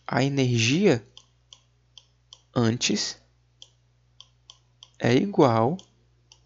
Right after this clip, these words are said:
à energia de, depois. Por quê? Não ocorreu perda de energia. Os corpos colidiram entre si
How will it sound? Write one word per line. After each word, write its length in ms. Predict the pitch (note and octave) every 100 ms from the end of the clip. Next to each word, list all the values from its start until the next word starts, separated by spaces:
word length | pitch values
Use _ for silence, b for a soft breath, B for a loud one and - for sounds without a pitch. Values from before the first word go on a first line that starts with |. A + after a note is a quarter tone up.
| _ _ -
à 200 | - D3
energia 680 | D#3 F#3 F#3+ C#3 A#2 A#2 D#3 - _ _ - _ - _ _ _ _ _ _ _ _ _ _
de, 220 | - - - - _ _ _ -
depois. 680 | A#2+ C#3+ - E3+ A#2 - - b b b b b b _
Por 180 | F#3 F3+
quê? 220 | G#3+ B2 -
Não 300 | D3 D#3+ G#3
ocorreu 400 | G#3+ A#3 F#3 F3
perda 760 | F#3 - - D#3 E3 - G3+ - _ _
de 80 | F3+
energia. 540 | F#3+ A3+ A#3+ A3 B2 - _ B B B
Os 220 | - D3
corpos 460 | - A#2 A2+ C#3 -
colidiram 840 | - C3+ C3+ B2+ A2+ A2+ A2 G#2
entre 280 | A2 A#2 E3
si 360 | - - A3